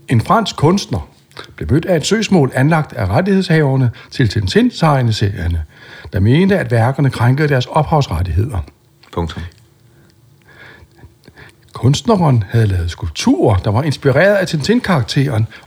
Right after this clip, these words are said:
Speaker 1: og af den ikoniske raket, der indgår i tegneserien, og han havde opkaldt sine værker efter tegneseriebladene. Problemet var, at skulpturerne lignede lidt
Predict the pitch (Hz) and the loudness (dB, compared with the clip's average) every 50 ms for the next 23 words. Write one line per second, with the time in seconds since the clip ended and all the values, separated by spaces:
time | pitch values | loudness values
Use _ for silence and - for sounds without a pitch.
0 | _ - 196 165 139 127 - 131 - 165 120 - - 165 233 240 175 156 - 156 | _ 0 0 0 2 2 0 0 0 -2 -4 -2 -2 -2 0 0 -2 -2 0 0
1 | 143 127 123 113 - - 170 202 196 - - - - - - - - - - - | -2 0 -2 -4 -2 0 0 0 0 -2 -6 -10 -12 -18 -20 -20 -14 -8 -6 -2
2 | - 139 135 139 151 101 - - - 131 175 214 233 226 - - 156 120 131 147 | 0 0 2 2 2 0 -2 -2 0 2 2 2 0 0 -2 -2 -2 -2 -2 -2
3 | - 92 85 87 - - - - - - - - _ - - 127 101 113 107 92 | -4 -4 -4 -4 -6 -12 -20 -20 -20 -20 -20 -20 _ -2 0 2 4 4 4 4
4 | 90 - - - 190 185 - - 185 175 - - - 135 120 110 101 - 123 123 | 2 0 2 0 0 0 0 0 0 0 0 -2 -2 0 0 0 -2 -2 0 0
5 | 131 147 170 - - - - 196 196 - - 196 185 - - 147 151 160 175 190 | 2 2 0 -2 -4 -4 -2 -2 -2 -2 -2 -6 -4 -2 0 0 2 2 2 2
6 | 185 - 160 151 151 135 - - 110 110 123 143 156 127 92 76 - - - - | 0 0 -2 -2 -2 -4 -2 0 2 2 2 2 2 2 0 -2 -4 -8 -20 -20
7 | - - - - - - _ - - - 78 - 139 156 165 160 151 131 107 - | -20 -20 -20 -20 -20 -20 _ -16 -14 -8 -2 0 0 0 0 0 0 0 0 -2
8 | - - - _ _ _ _ _ _ _ - 104 104 113 123 - 113 110 - - | -4 -14 -20 _ _ _ _ _ _ _ -2 0 0 0 0 -2 -4 -6 -4 -4
9 | 113 101 - - 165 151 151 135 131 117 101 104 113 120 143 160 160 143 120 151 | -6 -4 -2 -2 0 0 2 2 2 2 2 2 2 2 2 2 2 2 2 0
10 | 175 | -2